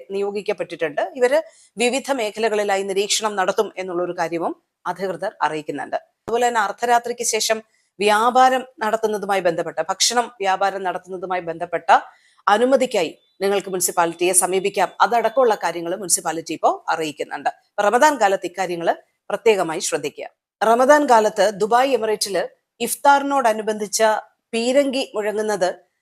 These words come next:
വർഷങ്ങളായി തുടരുന്ന ഒരു ആചാരം പോലെയുള്ള ഒരു കാര്യമാണ്. അപ്പൊ ഏഴിടങ്ങളിലാണ് ദുബായ് എമിറേറ്റിൽ ഇത്തവണ പീരങ്കി മുഴങ്ങുക. അക്കാര്യം ദുബായ്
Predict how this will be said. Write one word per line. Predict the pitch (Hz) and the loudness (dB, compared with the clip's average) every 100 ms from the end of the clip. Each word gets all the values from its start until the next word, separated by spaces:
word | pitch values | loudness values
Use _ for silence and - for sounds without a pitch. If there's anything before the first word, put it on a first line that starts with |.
| - | -4
വർഷങ്ങളായി | 190 - 254 254 247 247 | 0 2 4 6 6 4
തുടരുന്ന | 220 214 208 202 | 0 -4 -2 -4
ഒരു | 196 196 - _ 180 | -4 -4 -8 _ -6
ആചാരം | 190 196 226 226 | -4 -2 -2 0
പോലെയുള്ള | 202 196 185 180 | -2 -4 -4 -4
ഒരു | 175 | -4
കാര്യമാണ്. | 165 147 139 139 _ _ _ _ _ | -6 -4 -8 -10 _ _ _ _ _
അപ്പൊ | 190 233 220 | -2 2 4
ഏഴിടങ്ങളിലാണ് | 240 285 269 240 262 262 226 185 190 359 185 | 4 4 4 4 6 6 6 0 -4 -8 -4
ദുബായ് | 208 226 | 0 2
എമിറേറ്റിൽ | 214 208 202 220 | 0 -4 -4 -4
ഇത്തവണ | 196 - 220 196 196 - - | 0 4 4 2 -4 -8 -8
പീരങ്കി | 202 220 208 208 185 _ | -2 0 -2 -6 -10 _
മുഴങ്ങുക. | 180 185 196 202 170 202 - - _ | -8 -4 -2 0 2 2 0 -20 _
അക്കാര്യം | 208 240 226 240 | -6 -2 -2 -2
ദുബായ് | 196 214 | 0 2